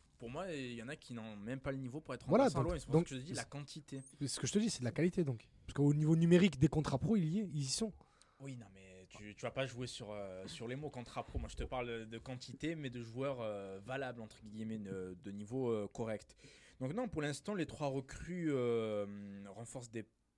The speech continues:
Speaker 1: postes où on, on avait besoin de joueurs. Maintenant, ouais, il faudra être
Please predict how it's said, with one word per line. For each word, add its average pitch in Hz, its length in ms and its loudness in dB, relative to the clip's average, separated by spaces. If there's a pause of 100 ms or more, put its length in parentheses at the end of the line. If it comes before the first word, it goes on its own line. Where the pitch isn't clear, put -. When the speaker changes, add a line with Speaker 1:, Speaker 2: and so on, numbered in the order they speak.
(140)
Speaker 1:
postes 147 380 -2
où 117 180 -4
on, 101 420 -6
on 92 320 -12
avait 95 180 -14
besoin 117 300 -6
de 107 140 -6
joueurs. 107 420 -6 (1080)
Maintenant, 151 440 -4
ouais, 160 100 0
il 135 60 -6
faudra 104 320 -8
être - 180 -12